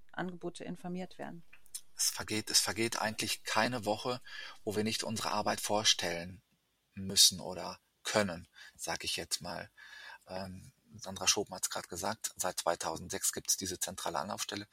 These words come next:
Speaker 2: Ich bin seit fast zwanzig Jahren in der Kinder- und Jugendhospizarbeit und, ähm, das ist, glaub ich, auch unsere Aufgabe,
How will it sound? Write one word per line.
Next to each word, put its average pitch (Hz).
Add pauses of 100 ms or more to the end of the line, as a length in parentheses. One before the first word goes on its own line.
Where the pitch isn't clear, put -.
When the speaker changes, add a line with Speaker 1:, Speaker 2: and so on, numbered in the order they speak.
(320)
Speaker 2:
Ich -
bin 98
seit 92
fast -
zwanzig -
Jahren 90
in 98
der 98
Kinder- 98
und 95
Jugendhospizarbeit 98
und, - (600)
ähm, 104
das 95
ist, 95
glaub 101
ich, 104
auch 98
unsere -
Aufgabe, 104